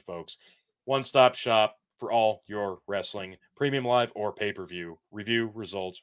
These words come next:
recaps. And I am your former twelve-time champion, Tony fucking G. We will see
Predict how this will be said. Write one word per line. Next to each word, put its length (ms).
recaps. 680
And 120
I 320
am 400
your 400
former 480
twelve-time 540
champion, 520
Tony 320
fucking 480
G. 420
We 140
will 180
see 480